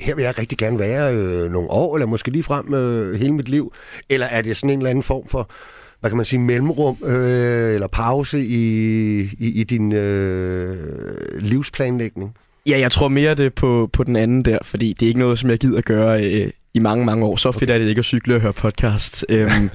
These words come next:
Speaker 1: Åh, nå, kommer nok an på, hvad man hører.
Speaker 2: Ja,
Speaker 1: Men
Speaker 2: det er selvfølgelig rigtigt, men, øh, men man, man får hurtigt lyttet til mange podcasts, vil jeg sige, når, når man kører, øh, så mange timer. Men,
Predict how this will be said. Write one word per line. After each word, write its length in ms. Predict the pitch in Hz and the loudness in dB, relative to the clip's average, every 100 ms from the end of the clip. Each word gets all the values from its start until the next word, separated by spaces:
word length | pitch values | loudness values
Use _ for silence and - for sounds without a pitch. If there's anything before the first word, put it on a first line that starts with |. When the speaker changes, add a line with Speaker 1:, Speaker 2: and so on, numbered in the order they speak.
| - - | -8 -6
Speaker 1:
Åh, 60 | |
nå, 160 | 104 95 95 | -4 -4 -2
kommer 200 | 127 120 | -2 0
nok 160 | 127 | 0
an 120 | 165 156 | 0 0
på, 60 | |
hvad 120 | 139 | 0
man 120 | 139 123 | 0 0
hører. 260 | 120 135 | 0 0
Speaker 2:
Ja, 120 | 147 165 | 0 0
Speaker 1:
Men 160 | 123 | 2
Speaker 2:
det 60 | 175 | 4
er 40 | |
selvfølgelig 420 | 165 147 151 139 | 4 2 2 2
rigtigt, 240 | 127 143 127 | 2 0 -2
men, 200 | 117 117 | 0 2
øh, 220 | 113 113 | 2 2
men 100 | 117 | 2
man, 160 | 117 117 | 2 0
man 120 | 120 | -2
får 100 | 127 | 0
hurtigt 280 | 131 147 151 | 2 2 2
lyttet 200 | 131 127 | 2 2
til 100 | 123 | 2
mange 200 | 113 131 | 0 2
podcasts, 480 | 127 117 123 113 - | 0 0 0 0 0
vil 40 | |
jeg 80 | 110 | -2
sige, 180 | - 113 | 0 0
når, 180 | 113 107 | 0 0
når 80 | 110 | 0
man 120 | 110 | 0
kører, 480 | 123 110 117 104 104 | 0 2 2 2 0
øh, 60 | - | -2
så 140 | - | -2
mange 160 | 107 110 | 0 0
timer. 260 | 117 113 | 2 2
Men, 240 | 120 113 | 2 2